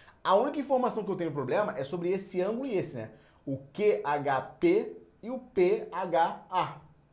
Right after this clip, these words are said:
Eles são iguais, tá vendo? Os amarelinhos são iguais. Então, olha só. Olha pra reta O P. Olha pra reta O P. O Q K e o K T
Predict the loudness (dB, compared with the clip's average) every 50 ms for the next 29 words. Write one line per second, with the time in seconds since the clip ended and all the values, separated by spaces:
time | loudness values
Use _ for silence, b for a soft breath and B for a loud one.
0 | b b b b b b b b -6 -6 -4 -4 -4 -4 -4 2 4 4 4 4
1 | 2 0 -4 -2 -2 -2 -2 -2 -6 -10 -12 -8 -6 -4 -2 0 0 0 0 -2
2 | -4 -4 -4 -6 -4 -4 -4 -4 -4 -6 -8 -14 -20 _ _ _ _ _ _ b
3 | b b b b b b -4 0 0 2 2 2 2 0 0 -2 B B B B
4 | B B 0 0 2 2 2 0 0 0 0 -2 -4 -2 -4 -6 -2 0 0 0
5 | 2 2 0 -2 -2 -4 -8 -14 -20 -20 _ _ -8 -8 -6 -4 -4 -2 -2 -2
6 | -2 -2 -6 -4 2 2 2 2 2 0 -2 -2 -2 -4 -10 -16 -20 -20 b b
7 | b b b b b b b b _ 4 4 4 4 0 -6 -8 -6 -6 -6 -6
8 | -2 0 2 2 2 2 -2 -6 -12 -20 _ _ _ -8 -6 -6 -2 2 2 2
9 | 2 2 0 4 6 6 6 4 2 -2